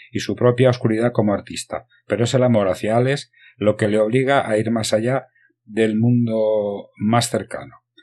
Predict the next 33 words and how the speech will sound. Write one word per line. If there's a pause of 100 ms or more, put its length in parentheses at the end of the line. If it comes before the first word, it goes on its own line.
(120)
Septología
es
una
apasionante
novela
sobre
el
sentido
de
la
existencia
escrita (260)
con
una
voz
hipnótica
y
única, (220)
un
libro
que
pasará
a
la
historia
por
dar
un
paso
más
en
la
representación